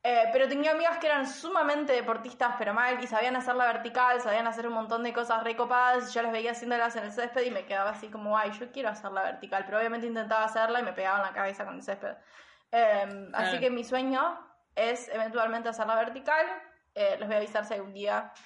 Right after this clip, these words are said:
Speaker 1: llego a hacerlo. Capaz que ahora que tengo un poco de, de yoga encima puedo llegar a plantearme <laughs> una
Speaker 2: Está bien, amiga.
Speaker 1: semi-vertical.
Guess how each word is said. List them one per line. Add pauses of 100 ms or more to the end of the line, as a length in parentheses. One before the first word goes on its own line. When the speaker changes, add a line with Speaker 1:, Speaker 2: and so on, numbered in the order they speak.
Speaker 1:
llego
a
hacerlo.
Capaz
que
ahora
que
tengo
un
poco
de,
de
yoga
encima
puedo
llegar
a
plantearme
<laughs>
una (220)
Speaker 2:
Está
bien,
amiga.
Speaker 1:
semi-vertical.